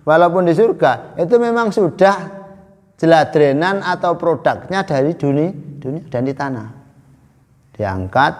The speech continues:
terus diplek, plek, plek, plek, plek. Ya tahu saya prosesnya gimana, Allah yang tahu. Terus tiup roh, akhirnya jadi manusia. Nabi Adam itu sebenarnya memang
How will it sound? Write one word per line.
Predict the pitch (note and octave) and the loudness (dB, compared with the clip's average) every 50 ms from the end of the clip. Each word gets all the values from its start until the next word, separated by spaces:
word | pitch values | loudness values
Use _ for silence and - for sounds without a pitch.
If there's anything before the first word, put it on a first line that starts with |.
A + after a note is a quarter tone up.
| - - - - - _ _ _ | -12 -20 -20 -20 -20 _ _ _
terus | _ - A2+ A2 F#2+ | _ -8 -6 -6 -6
diplek, | F#2 - G#2+ - - A2 G2 - | -6 -8 -8 -6 -4 -6 -6 -4
plek, | - G#2 G2 - - | -4 -6 -6 -4 -6
plek, | G#2 F#2+ - | -6 -8 -6
plek, | - G#2 F#2+ G#2+ | -6 -8 -6 -4
plek. | A#2 A#2+ A#2 A2+ - A#2 | -4 -4 -4 -4 -6 -8
Ya | G#2 F#2 E2+ | -8 -8 -6
tahu | - A2+ B2+ C#3 B2 | -2 0 0 2 2
saya | B2 A#2+ A2+ G#2+ G2 | 2 0 0 -2 -4
prosesnya | A2 A2 G2+ G#2 G#2 G2 A#2 G#2 G2 | -6 -6 -6 -6 -6 -8 -8 -10 -10
gimana, | G2+ G#2+ G2 G2 G2+ A2+ A#2+ A#2 G#2+ G#2 | -8 -8 -8 -8 -6 -6 -4 -4 -4 -2
Allah | G#2+ A2 A#2 A2+ G#2+ | -2 -2 -2 -2 -4
yang | F#2+ F#2+ G2+ | -6 -8 -10
tahu. | G2 G2 G2 - - _ _ _ _ _ _ _ _ _ _ _ _ _ _ _ - | -12 -14 -16 -16 -20 _ _ _ _ _ _ _ _ _ _ _ _ _ _ _ -8
Terus | G2+ G2+ A2+ C3 C#3 B2+ - - - - - - - - - - - - - _ _ - | -4 0 0 0 0 -2 -6 -14 -20 -20 -20 -20 -20 -20 -20 -20 -20 -20 -20 _ _ -6
tiup | A2 G#2+ A#2 C3 C#3 C3 - - - G2+ | -2 2 4 2 2 2 -4 -12 -10 -6
roh, | A2+ A2+ F#2+ - - - - _ _ _ _ _ _ _ _ _ _ | -6 -6 -6 -8 -14 -20 -20 _ _ _ _ _ _ _ _ _ _
akhirnya | - A2 G2 F#2 - A2 A2+ A#2+ | -14 -12 -12 -8 -6 -4 -4 -2
jadi | A#2 A2+ A2+ F#2+ F#2 - A#2 B2+ C#3 D3 - - - - - - | -2 -2 -2 -4 0 0 0 2 0 0 -6 -14 -20 -20 -20 -20
manusia. | - - G2 G2 G2+ G2+ G2 E2+ - G#2+ G#2 G2 F#2+ G2 - - - _ - | -14 -12 -10 -8 -8 -8 -8 -10 -10 -10 -10 -10 -12 -14 -18 -20 -20 _ -14
Nabi | - A#2+ G#2 G#2 C#3 | -8 -6 -2 0 0
Adam | C#3 B2+ C3 D#3 D#3 E3 F3+ | 0 2 2 0 2 2 -2
itu | A3+ - A3+ A3 | -2 -2 -2 -2
sebenarnya | D3 - C3+ B2+ C#3+ D3 C#3+ C#3+ D#3+ F3+ | -2 -2 -2 -2 -2 -2 -2 -2 -2 -2
memang | A#3 B3+ - E3 D#3+ D#3 D3+ D3 D3+ | -2 -2 -2 -2 -4 -4 -4 -6 -8